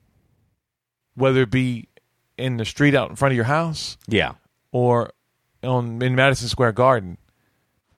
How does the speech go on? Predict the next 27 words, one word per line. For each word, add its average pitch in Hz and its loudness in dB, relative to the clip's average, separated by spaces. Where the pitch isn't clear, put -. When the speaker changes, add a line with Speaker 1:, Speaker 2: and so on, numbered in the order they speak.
Speaker 1:
we 135 2
like 143 2
to 131 0
see 131 0
two 135 0
guys 117 2
a, 127 -4
a, 135 -2
or 147 4
girls 117 2
Speaker 2:
Brawling 92 2
it 76 -2
out. - -4
Speaker 1:
going 151 2
at 131 2
it. 95 -12
Speaker 2:
Yeah. 92 -2
Speaker 1:
Fighting 147 0
it, 139 -6
you 143 -2
know, 107 0
animal 139 0
style, 110 0
whatever, 143 2
you 143 0
know. 104 0
Speaker 2:
Yeah. 110 2